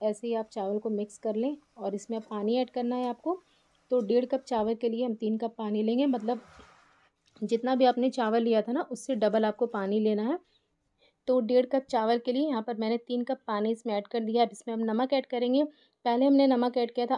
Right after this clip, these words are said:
आलू और दाल को गलाने के लिए, अब यहाँ पर चावल के लिए ऐड करेंगे। आप इस टाइम पे ना नमक डाल के मिला के इसे हल्का सा इसका पानी टेस्ट कर सकते हैं। अगर कम लगे नमक तो आप इसी स्टेज पे डाल सकते हैं।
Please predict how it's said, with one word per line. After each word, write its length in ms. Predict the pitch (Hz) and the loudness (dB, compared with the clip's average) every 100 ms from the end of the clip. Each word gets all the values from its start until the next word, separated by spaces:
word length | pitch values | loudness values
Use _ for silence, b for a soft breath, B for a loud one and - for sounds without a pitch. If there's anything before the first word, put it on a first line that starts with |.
| 254 | 0
आलू 260 | 220 240 | 2 4
और 100 | 247 | 4
दाल 180 | 214 214 | 4 2
को 140 | 208 220 | 0 -2
गलाने 360 | 214 208 220 254 | 0 2 2 0
के 100 | 254 | -2
लिए, 120 | 254 | -2
अब 180 | - 202 | -2 0
यहाँ 160 | 208 | -2
पर 120 | 202 226 | -2 -4
चावल 320 | 220 208 247 | 0 0 0
के 120 | 277 | -2
लिए 160 | 262 262 | 0 0
ऐड 140 | 247 | -2
करेंगे। 380 | - 247 254 330 - b b b - | -4 0 2 0 -2 b b b -6
आप 200 | 233 233 - | -4 -4 -6
इस 160 | 294 | -6
टाइम 200 | - 262 | -2 0
पे 100 | 247 | 2
ना 100 | 254 320 | 2 2
नमक 440 | 294 240 226 240 | 2 2 2 0
डाल 280 | 214 208 220 | 2 2 2
के 140 | 262 | 0
मिला 300 | 254 220 202 | 0 2 2
के 120 | 214 | 0
इसे 320 | 247 226 - 330 | -2 -4 -2 -4
हल्का 300 | 269 220 240 | -2 -4 -4
सा 120 | 233 | -2
इसका 200 | 233 233 | -2 -2
पानी 320 | 240 208 202 220 | -6 -4 -2 0
टेस्ट 260 | 220 220 | -2 -2
कर 100 | 240 | -6
सकते 280 | 233 226 - | -8 -10 -6
हैं। 80 | 240 | -2
अगर 160 | 220 214 | -2 0
कम 140 | 262 294 | 0 2
लगे 200 | 254 226 | 2 0
नमक 280 | 214 214 220 | 0 -2 -2
तो 60 | |
आप 100 | 220 190 | -4 -6
इसी 220 | 226 285 | -8 -6
स्टेज 280 | 277 226 214 | -4 -6 -4
पे 100 | 240 | -4
डाल 220 | 214 208 | -2 -4
सकते 280 | 214 - 233 | -6 -10 -4
हैं। 160 | 254 | -4